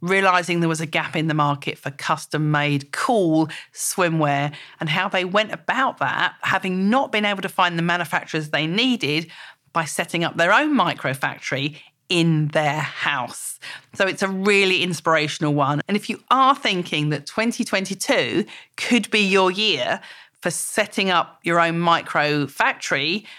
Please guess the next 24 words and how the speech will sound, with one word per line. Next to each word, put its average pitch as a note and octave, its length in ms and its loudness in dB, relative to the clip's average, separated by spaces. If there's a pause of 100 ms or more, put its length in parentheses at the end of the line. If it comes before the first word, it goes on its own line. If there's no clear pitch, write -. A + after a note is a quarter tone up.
(220)
and E3 160 -2
solving E3 560 0
all E4+ 260 4
your A#3+ 220 4
manufacturing F3+ 720 0
problems D3+ 440 0
by D3 160 -2
making D3+ 500 -2
the D3 80 2
products C#3+ 360 -2
yourself, C#3 520 -2 (420)
take F#3+ 360 0
a F3+ 60 0
listen D#3+ 460 0
to - 120 -4
the D3+ 160 0
interview D3 320 0
with C#3+ 220 0
Rich D3 340 -2
and C#3+ 220 2
Linda. C3+ 420 -2
It D3+ 180 -2
is C#3 120 -6
fab. C3+ 560 -4